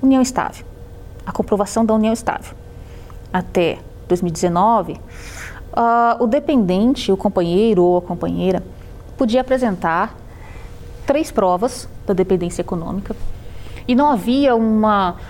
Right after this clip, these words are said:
uma data, um, um período, um limite, olha, é, você tem que apresentar prova dos últimos cinco anos. Não. Era importante que uma das provas fosse ali próxima ao óbito, sempre anterior ao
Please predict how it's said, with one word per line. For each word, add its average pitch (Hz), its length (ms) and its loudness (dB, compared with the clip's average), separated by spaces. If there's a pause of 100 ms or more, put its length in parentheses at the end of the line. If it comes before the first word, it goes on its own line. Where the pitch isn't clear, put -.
(160)
uma 220 140 4
data, 214 460 2
um, 196 240 2
um 214 60 6
período, 208 840 4 (180)
um 220 120 6
limite, 226 840 4
olha, 196 560 4 (240)
é, 180 680 4 (220)
você 208 160 0
tem 233 100 2
que 233 80 0
apresentar 233 340 2
prova 233 280 2
dos 202 140 0
últimos 233 300 2
cinco 226 300 2
anos. 202 640 2 (340)
Não. 196 200 2 (600)
Era 302 140 4
importante 233 720 0
que 277 400 0
uma 262 180 6
das 254 160 0
provas 202 560 0 (220)
fosse 339 400 2
ali 277 160 4
próxima 294 560 4
ao 311 80 6
óbito, 208 560 2
sempre 262 580 2
anterior 202 680 4
ao 220 240 2